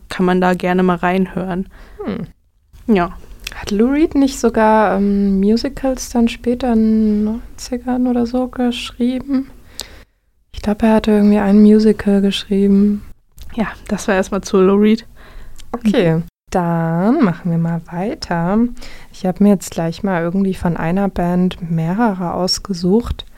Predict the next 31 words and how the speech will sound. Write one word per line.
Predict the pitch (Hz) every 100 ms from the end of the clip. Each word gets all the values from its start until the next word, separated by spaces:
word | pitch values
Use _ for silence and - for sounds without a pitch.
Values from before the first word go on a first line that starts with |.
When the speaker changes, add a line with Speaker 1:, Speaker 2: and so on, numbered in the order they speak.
| - _ _ _ _ _
Speaker 2:
Und | 180 170 170 170 170 170 165 -
zwar, | - 160 156 170 226
diese | 240 170 156
Band | - 151 151 180 196 277 - - - -
hat | - 175
einen | 170
ganz | 170 -
tollen | - 196 180 170
Namen. | 165 170 180 208 240 - - - - - _ 202
Äh, | 175 175
Hux | 185 - -
weiß | 185 -
bestimmt | - - 202 -
schon, | 196 190
was | 190 -
kommt. | 202 208 214
Eine | - 180 185
meiner | 180 185
absoluten | 185 - - 190 190 196
Lieblingsband. | 185 196 202 208 - 185 180 226 - - - - -
Und | 190
zwar | - 180
heißen | 185 180 190
die | 185
King | - 185 175
Gizzard | 190 185 208 208 -
and | 185 -
the |
Speaker 1:
Hm. | 180
Speaker 2:
Lizard | 180 180 180 170
Wizard. | 175 175 175 175 202 -